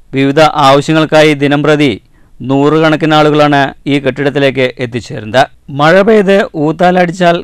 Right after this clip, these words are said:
കെട്ടിടത്തിന്റെ വരാന്തയിൽ നിൽക്കാനും പറ്റാത്ത അവസ്ഥയാണ്. വരാന്തയിൽ മഴവെള്ളം തങ്ങി നിൽക്കും. ടൈൽ പതിച്ച നിലമായതുകൊണ്ട് കാൽ വഴുതി വീഴാനുള്ള സാധ്യതയും ഏറെയാണ്. വരാന്തയിലൂടെ നടക്കുന്നവർ ഇരുഭാഗങ്ങളിലെയും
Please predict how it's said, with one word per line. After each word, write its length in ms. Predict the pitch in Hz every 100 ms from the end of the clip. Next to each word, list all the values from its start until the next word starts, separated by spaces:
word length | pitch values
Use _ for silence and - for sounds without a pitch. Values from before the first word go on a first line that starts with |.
| -
കെട്ടിടത്തിന്റെ 600 | 143 147 156 160 160 165
വരാന്തയിൽ 600 | 151 143 147 156 160 160
നിൽക്കാനും 500 | 156 143 156 151 147
പറ്റാത്ത 420 | 143 143 147 139 139 139 -
അവസ്ഥയാണ്. 720 | 131 131 127 131 110 104 120 - _ _ _ _ _ _ _ _ _ _ _ _ 135
വരാന്തയിൽ 800 | 139 160 202 208 196 214 220 -
മഴവെള്ളം 640 | 165 165 180 185 180 180 - -
തങ്ങി 260 | 160 151 156
നിൽക്കും. 380 | 127 98 131 143 - -
ടൈൽ 200 | 131 139
പതിച്ച 380 | 165 160 156 170
നിലമായതുകൊണ്ട് 1040 | 156 151 143 147 151 151 156 156 120 107 - -
കാൽ 260 | 135 139 156
വഴുതി 360 | 160 156 151
വീഴാനുള്ള 520 | 147 147 151 147 147 143
സാധ്യതയും 460 | 139 139 139 143 147
ഏറെയാണ്. 540 | 139 123 110 104 127 - _ _ _ - - - -
വരാന്തയിലൂടെ 640 | 120 139 165 180 185 202
നടക്കുന്നവർ 640 | 190 180 175 190 170 175 -
ഇരുഭാഗങ്ങളിലെയും 920 | 147 160 156 151 156 156 160 156 131